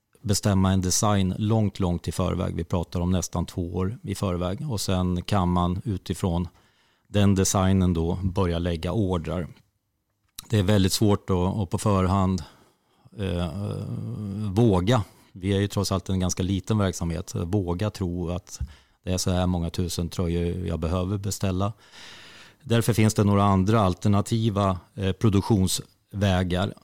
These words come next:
som också har sina begränsningar. Men de har en, en fördel och det är att det är lättare att,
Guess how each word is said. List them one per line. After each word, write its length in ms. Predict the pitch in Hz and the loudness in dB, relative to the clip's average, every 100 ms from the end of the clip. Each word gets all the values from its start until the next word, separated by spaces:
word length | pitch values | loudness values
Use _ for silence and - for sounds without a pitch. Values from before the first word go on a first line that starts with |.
| _ | _
som 440 | - 104 92 95 - _ - _ | -2 2 2 2 -2 _ -20 _
också 280 | 135 110 123 | -4 0 2
har 180 | 104 101 | 4 4
sina 220 | 101 98 | 2 2
begränsningar. 680 | 107 120 143 135 - 95 90 | 2 4 4 4 2 2 2
Men 160 | 101 | 2
de 120 | 110 113 | 4 4
har 160 | 113 | 6
en, 180 | 113 113 | 4 4
en 320 | - 107 104 101 | 2 4 4 2
fördel 540 | 147 117 104 127 98 | 2 4 4 2 2
och 60 | 92 | 2
det 100 | 107 | 2
är 80 | |
att 280 | 92 90 - | 2 -2 -6
det 140 | 120 104 | -6 -2
är 140 | 101 | 0
lättare 720 | 107 110 - _ - 131 117 | 0 -2 -6 _ -2 0 2
att, 380 | 101 95 - - | 2 0 -4 -14